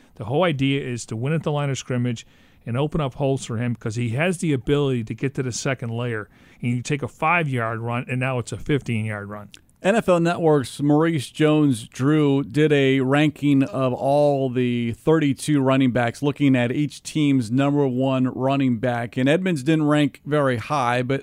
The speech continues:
Speaker 2: I would expect, I wouldn't expect him to rank very high just because he hasn't done it. He hasn't been that guy. But this is what Jones-Drew wrote, quote, "I think Edmonds is going to be the guy. He's going to have to show he's durable and explosive enough to hold the R B one spot.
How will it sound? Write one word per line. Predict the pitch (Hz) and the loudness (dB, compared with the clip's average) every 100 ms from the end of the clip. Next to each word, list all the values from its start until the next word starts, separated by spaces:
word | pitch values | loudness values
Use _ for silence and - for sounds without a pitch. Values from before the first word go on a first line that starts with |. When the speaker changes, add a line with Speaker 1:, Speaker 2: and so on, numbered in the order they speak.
| - | -4
Speaker 2:
I | 143 | -2
would | 147 131 - | -2 -2 -6
expect, | 127 - - 151 143 - - | -12 -10 -2 -2 -2 -8 -8
I | 147 | -2
wouldn't | 165 143 | 2 2
expect | 127 - 190 - - | 2 0 -2 -2 -4
him | 139 123 | -2 -2
to | 120 | 0
rank | 127 123 | -2 -2
very | 123 123 | -2 -2
high | 117 120 143 | -2 -2 -4
just | 127 | -4
because | 135 135 127 | -4 -2 -2
he | 117 | -2
hasn't | 123 143 123 120 | -2 0 0 -2
done | 113 156 143 | 2 4 4
it. | 117 | 0
He | 135 | 0
hasn't | 135 123 113 | 0 0 2
been | 147 147 - | 2 2 0
that | 127 120 113 | -4 -4 -4
guy. | 143 165 135 127 - - - - | 0 2 2 0 -4 -12 -20 -4
But | 156 165 | 2 4
this | 196 196 | 4 4
is | 240 180 | 0 0
what | 180 165 147 | 4 4 4
Jones-Drew | 160 165 147 120 151 151 | 2 4 2 0 0 2
wrote, | 131 135 - | 4 2 2
quote, | 147 170 156 - - | 0 0 -2 -14 -10
"I | - 180 | 0 2
think | 190 196 - | 2 0 0
Edmonds | 185 175 175 165 254 | 0 2 2 0 2
is | 185 165 | 2 2
going | 165 170 170 | 2 2 2
to | 156 | 2
be | 156 151 | 2 2
the | 131 | 2
guy. | 143 143 139 | 4 4 2
He's | 135 127 | 2 0
going | 113 147 190 175 | 2 2 4 2
to | 151 | 2
have | 156 | 0
to | - | -2
show | 123 160 151 | -4 -2 2
he's | 135 - | 0 2
durable | 156 180 170 170 | 2 2 2 0
and | 160 147 | 0 -2
explosive | 135 - - 180 180 180 160 | -2 -8 -2 2 2 0 0
enough | 151 156 - | 2 2 0
to | 131 | -4
hold | 113 170 156 | 0 0 2
the | 147 | 0
R | 156 156 | 4 2
B | 151 151 | 4 2
one | 139 139 131 | 2 0 0
spot. | - 151 151 | 0 2 4